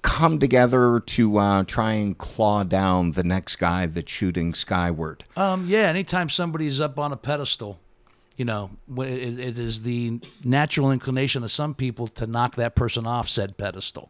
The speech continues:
Speaker 1: Exactly. So I had a few of, um, uh, Mister Mattingly's iterations, um, and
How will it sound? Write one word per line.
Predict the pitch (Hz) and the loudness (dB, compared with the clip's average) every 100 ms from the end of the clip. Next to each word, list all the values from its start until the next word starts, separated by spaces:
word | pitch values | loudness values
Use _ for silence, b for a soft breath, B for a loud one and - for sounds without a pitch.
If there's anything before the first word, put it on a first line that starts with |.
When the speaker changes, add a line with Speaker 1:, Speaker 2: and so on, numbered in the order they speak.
| - | -2
Speaker 1:
Exactly. | 151 131 135 127 - 92 85 | 0 4 6 4 2 0 0
So | - 117 110 | 6 6 6
I | 120 208 277 220 | 6 4 6 4
had | 131 - 117 120 117 110 98 104 | 2 -6 -2 2 4 4 0 -2
a | 101 95 | -2 -2
few | - - 120 123 127 135 143 107 | -8 -2 4 6 6 4 2 2
of, | 104 101 101 95 - | 4 6 4 0 0
um, | 98 98 98 98 101 - 95 | 2 2 2 0 -4 -8 -4
uh, | 92 92 92 | 0 0 0
Mister | 95 101 - | 0 -2 -2
Mattingly's | 90 87 90 90 90 92 90 - | -2 0 -2 -2 0 0 0 -2
iterations, | 104 90 90 87 87 110 110 110 - B B B B B - | -2 0 2 0 -2 -4 -4 -6 -12 B B B B B -2
um, | 87 82 82 80 80 80 - - - - | 2 4 4 4 2 -2 -8 -20 -20 -4
and | 98 98 92 92 90 | 0 2 2 2 0